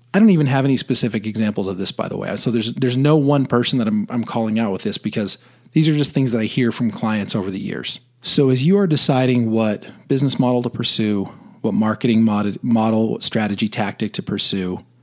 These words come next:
yes, you need to learn from people who've been where you want to be and who are where you want to be. But you have to be willing to dig and ask questions and experiment and learn from your own exper-, experience, and not just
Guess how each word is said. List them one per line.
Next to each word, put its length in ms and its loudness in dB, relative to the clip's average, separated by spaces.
yes, 480 0
you 120 0
need 320 2
to 100 -2
learn 300 4
from 180 0
people 300 0
who've 220 -2
been 200 2
where 140 2
you 240 0
want 320 2
to 100 -6
be 320 -10
and 100 -2
who 160 2
are 260 2
where 140 0
you 160 -2
want 220 -2
to 80 -10
be. 320 -12
But 100 2
you 160 2
have 400 0
to 100 2
be 140 2
willing 300 2
to 120 -4
dig 640 0
and 140 -2
ask 220 -4
questions 640 0
and 120 -4
experiment 840 0
and 240 0
learn 200 4
from 200 0
your 160 2
own 100 4
exper-, 580 2
experience, 760 -2
and 280 4
not 240 2
just 320 -2